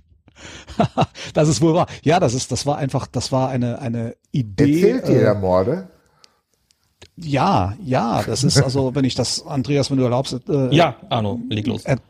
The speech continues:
Speaker 1: erzähle ich das Konzept gerade ganz kurz. Es geht also, das Ganze nennt sich Zwei Verbrecher. Ähm,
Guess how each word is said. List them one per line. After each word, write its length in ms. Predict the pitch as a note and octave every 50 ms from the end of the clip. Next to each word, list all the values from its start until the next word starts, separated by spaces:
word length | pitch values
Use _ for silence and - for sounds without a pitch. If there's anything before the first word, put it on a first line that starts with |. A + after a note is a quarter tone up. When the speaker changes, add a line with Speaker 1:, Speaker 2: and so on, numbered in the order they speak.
| _ _ -
Speaker 1:
erzähle 300 | - D3 - - E3 F3+
ich 60 | D#3
das 180 | - C3+ - -
Konzept 360 | - C3+ - - F3 - -
gerade 260 | - - B2+ B2+ B2+
ganz 220 | A2+ A2+ - - -
kurz. 260 | - - C#3+ C#3 -
Es 200 | - - - -
geht 160 | - D3+ -
also, 180 | - A#2+ B2 A#2+
das 140 | A2 A2 -
Ganze 220 | C#3 C3 - A#2+
nennt 160 | A#2+ C3 B2
sich 140 | - B2 -
Zwei 220 | - - - A2+
Verbrecher. 640 | B2+ - A#2 G2 - - B2 C3+ B2 - C3+ C3+ - - - - - - - - - - - _ -
Ähm, 360 | C#3+ C3 B2+ B2 B2 A#2+ G2